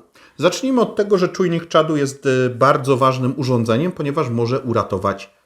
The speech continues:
życie. I wielokrotnie oczywiście to robił.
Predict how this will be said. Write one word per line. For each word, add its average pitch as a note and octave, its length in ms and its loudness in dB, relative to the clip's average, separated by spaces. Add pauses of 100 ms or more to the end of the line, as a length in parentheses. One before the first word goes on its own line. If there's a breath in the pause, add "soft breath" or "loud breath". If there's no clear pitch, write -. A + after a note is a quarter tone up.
(100)
życie. A#2+ 340 0 (260 soft breath)
I F3 80 -4
wielokrotnie B2+ 560 2
oczywiście G2+ 460 -6
to G2+ 200 -8
robił. F#2 280 -8